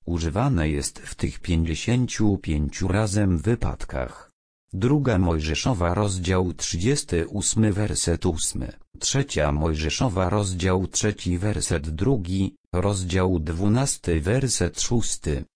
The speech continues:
rozdział czternasty, werset jedenasty. Tak samo, gdy jest użyte z wyrażeniem "przed Panem", to odnosi się do pierwszej zasłony,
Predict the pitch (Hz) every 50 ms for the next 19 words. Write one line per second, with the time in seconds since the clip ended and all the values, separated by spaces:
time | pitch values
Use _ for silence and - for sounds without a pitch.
0 | - 87 90 101 104 98 95 90 82 80 80 90 101 98 90 - - - 104 95
1 | 95 95 101 104 107 - - - 123 123 101 87 107 104 85 - - - 85 82
2 | - - 107 120 95 78 82 85 87 78 67 64 65 - - - - - - -
3 | - _ _ _ _ _ _ _ - 90 85 - - - - 143 135 110 85 76
4 | 76 76 - - - _ - - 95 85 80 101 98 90 82 78 80 80 76 -
5 | - - 80 78 76 71 73 87 82 - - 98 85 78 73 73 78 78 73 71
6 | - 90 117 135 120 104 101 98 98 101 104 - - - - 101 90 - - -
7 | 90 92 90 82 67 64 62 62 57 53 - _ _ - - - 113 110 92 82
8 | 76 71 85 98 98 92 87 - - 92 87 - - 95 90 87 82 82 82 80
9 | - - 143 143 135 - - - - 80 80 76 82 90 95 - - - 107 117
10 | 113 113 117 95 78 73 69